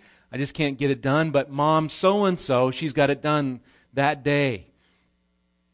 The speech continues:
Maybe certain moms have blogs, or they work out a lot,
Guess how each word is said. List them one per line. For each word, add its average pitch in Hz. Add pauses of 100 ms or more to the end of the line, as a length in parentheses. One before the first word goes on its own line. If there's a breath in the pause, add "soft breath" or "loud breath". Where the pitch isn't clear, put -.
(360)
Maybe 113
certain 151
moms 143
have 135
blogs, 135
or 127
they 135
work 143
out 151
a 143
lot, 113